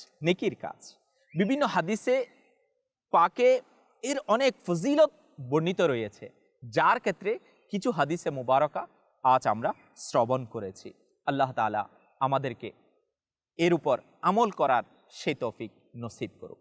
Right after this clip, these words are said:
মাদানী চ্যানেলের দর্শক শ্রোতা, আজকে আমরা এটাও সাথে শ্রবণ করে নিই, যারা গরিব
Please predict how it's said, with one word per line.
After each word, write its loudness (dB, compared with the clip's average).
মাদানী 0
চ্যানেলের 0
দর্শক -2
শ্রোতা, -8
আজকে -6
আমরা -6
এটাও 2
সাথে -8
শ্রবণ 0
করে -6
নিই, -14
যারা 2
গরিব 2